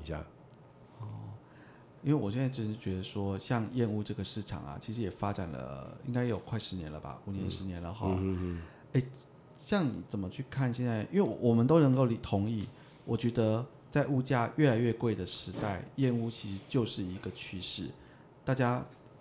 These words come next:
Speaker 2: 会，一定会去找燕屋公司，这个机会是很高的。那现在的市场是不是感觉起来还是属于比较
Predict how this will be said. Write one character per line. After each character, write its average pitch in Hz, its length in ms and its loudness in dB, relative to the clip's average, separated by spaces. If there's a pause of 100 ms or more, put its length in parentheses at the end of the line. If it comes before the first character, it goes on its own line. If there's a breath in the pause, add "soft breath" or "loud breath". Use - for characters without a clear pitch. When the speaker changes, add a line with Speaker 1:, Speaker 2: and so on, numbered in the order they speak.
(120)
Speaker 2:
会， - 180 -4
一 131 60 -2
定 131 180 6
会 127 100 4
去 120 80 -4
找 80 200 -4
燕 98 180 -2
屋 98 60 -4
公 95 220 -6
司， 98 200 -10 (640 loud breath)
这 120 80 -2
个 107 120 0
机 - 280 -6
会 107 180 0
是 104 120 -6
很 87 80 -6 (120)
高 73 280 -6
的。 - 100 -14 (560 loud breath)
那 135 280 4 (680)
现 - 200 -8
在 156 80 2
的 127 60 4
市 127 160 -4
场 104 180 -4 (120)
是 - 220 -4
不 107 120 -6
是 101 340 -4 (100)
感 82 160 -8
觉 90 140 -8
起 - 160 -10
来 80 80 -8
还 87 140 -8
是 110 100 -8
属 - 180 -10
于 80 120 -8
比 - 60 -12
较 78 320 -6